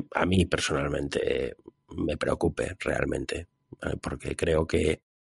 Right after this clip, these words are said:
creo que todo este tema de la privacidad y tal, aunque es algo que me preocupa, pues, pues creo que es bastante más complicado de lo que mucha gente piensa y creo que nos controlan mucho más también de lo que mucha gente piensa, por mucho que hagas por evitarlo.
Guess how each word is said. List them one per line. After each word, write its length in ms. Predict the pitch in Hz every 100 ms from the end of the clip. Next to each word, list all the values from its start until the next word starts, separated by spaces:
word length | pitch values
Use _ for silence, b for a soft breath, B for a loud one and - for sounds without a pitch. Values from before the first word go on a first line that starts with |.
| _ _ _
creo 260 | - 110 104
que 100 | 104
todo 160 | 87
este 160 | 85 -
tema 200 | 90 85
de 60 | 82
la 140 | 82
privacidad 640 | 87 82 76 - 80 87
y 80 | 82
tal, 200 | - 87
aunque 240 | 85 82
es 140 | 85 -
algo 180 | 90 85
que 100 | 82
me 80 | 80
preocupa, 520 | - 73 - 80 76
pues, 520 | 78 - - - - -
pues 180 | - -
creo 260 | 85 82
que 220 | 85 85
es 480 | 78 - - - - _ _ b b b
bastante 440 | - - 101 90
más 200 | 87 87
complicado 640 | - 85 85 87 92 90 82
de 60 | 80
lo 100 | 76
que 80 |
mucha 260 | 78 82 -
gente 460 | - 82 76 80 73
piensa 640 | - 98 92 - 64 64 65
y 240 | - 71
creo 260 | - 92 90
que 240 | 90 85
nos 240 | 90 95 -
controlan 480 | 95 87 98 101
mucho 400 | 90 92 104 -
más 240 | 92 101 -
también 320 | 87 107 -
de 80 | -
lo 100 | -
que 120 | 101
mucha 240 | 98 98
gente 300 | - - -
piensa, 360 | - 113 110 104
por 160 | 87 90
mucho 240 | 90 98
que 80 | 98
hagas 180 | 90 -
por 160 | 95
evitarlo. 540 | 87 87 98 101 101